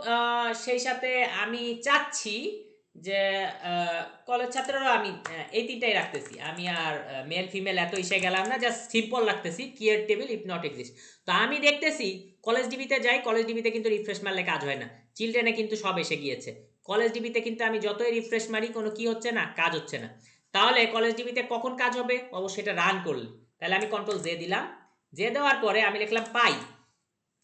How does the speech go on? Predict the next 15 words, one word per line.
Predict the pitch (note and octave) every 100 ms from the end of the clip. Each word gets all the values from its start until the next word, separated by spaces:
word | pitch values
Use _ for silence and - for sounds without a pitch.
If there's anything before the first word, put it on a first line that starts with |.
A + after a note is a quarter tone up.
| -
হ্যাঁ, | - F#3 - - - _ _
আমি | G#3 A#3+ B3
চাইলে | A#3 A#3+ A#3+
এটাকে | B3 B3 B3
আবার | G#3+ G#3+
ফ্রেশ | G3 F#3+
করে | -
নিতে | G3 F#3
পারি। | F3 E3+ A3
এটাকে | F3 E3 E3
আমি | D#3+ D#3
ফ্রেশ | D#3 D3
করে | - E3+
নিলাম, | E3+ F#3+ A#3 A#3
আহ, | -